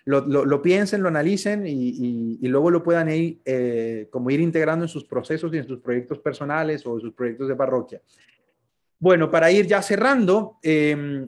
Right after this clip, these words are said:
ensayemos un perfil del misionero digital, ¿no? He dicho qué es la cultura digital, he dicho cómo creo yo que tendría que ser la pastoral digital. Tercer punto de lo que quería compartir con ustedes, eh, el perfil del misionero digital. Primero,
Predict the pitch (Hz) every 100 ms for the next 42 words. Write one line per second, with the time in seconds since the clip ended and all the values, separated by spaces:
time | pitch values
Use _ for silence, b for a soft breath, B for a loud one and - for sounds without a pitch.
0 | - 190 185 202 247 277 - 240 214 -
1 | 247 151 135 143 147 151 151 151 147 139
2 | 127 117 107 127 175 165 131 131 147 143
3 | - _ 139 135 135 139 139 139 151 175
4 | 220 214 - 139 131 135 143 143 - 143
5 | 139 147 147 131 127 135 127 135 135 127
6 | 123 131 - 143 147 165 175 180 180 185
7 | B B _ 208 202 190 165 196 190 185
8 | 143 131 131 147 165 160 160 165 160 160
9 | 156 190 160 165 - _ _ _ 127 123
10 | 113 - _ - - _ - 131 143 143
11 | 208 196 143 123 123 120 113 110 107 101
12 | 98 98 _ _ _ _ _ _ _ _
13 | _ - 165 147 110